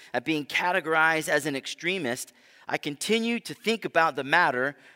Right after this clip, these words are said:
I gradually gained a measure of satisfaction from the label. Was not Jesus an extremist for love? Love your enemies,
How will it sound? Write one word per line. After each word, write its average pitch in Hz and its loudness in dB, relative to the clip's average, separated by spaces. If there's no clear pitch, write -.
I 131 -2
gradually 190 4
gained 165 -2
a 139 2
measure 160 0
of 127 -2
satisfaction 165 0
from 147 -2
the 131 -4
label. 131 2
Was 143 -2
not 156 8
Jesus 196 0
an 147 -6
extremist 196 -2
for 202 -4
love? 208 2
Love 165 8
your 180 6
enemies, 135 0